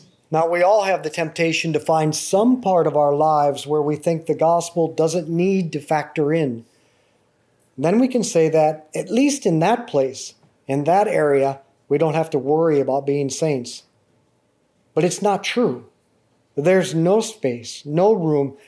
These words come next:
no kind of life that should be walled off from the Lord. To be an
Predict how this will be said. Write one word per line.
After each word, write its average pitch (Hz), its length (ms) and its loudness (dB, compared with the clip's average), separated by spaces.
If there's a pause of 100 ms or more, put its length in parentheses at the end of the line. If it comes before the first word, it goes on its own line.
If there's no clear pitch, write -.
(180)
no 190 380 2
kind 185 360 -4
of 143 140 -4
life 151 400 0
that 151 120 -10
should 160 240 -4
be 151 120 0
walled 151 460 2
off 151 360 0
from 139 140 -2
the 131 80 0
Lord. 131 400 2 (840)
To 156 80 -2
be 208 160 4
an 190 180 -2